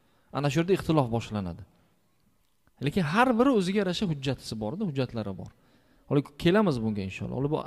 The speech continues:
birinchi nimalari, qadamlari. Xo'p, sakkizinchisi, yo, istiqlol emas, istislah. Istislah, okey? A, okey debman. Xo'p.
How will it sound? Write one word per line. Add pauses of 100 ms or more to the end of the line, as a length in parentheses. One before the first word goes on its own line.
(160)
birinchi
nimalari,
qadamlari. (1900)
Xo'p,
sakkizinchisi, (1400)
yo, (400)
istiqlol
emas, (300)
istislah. (840)
Istislah, (240)
okey? (840)
A, (100)
okey
debman. (320)
Xo'p.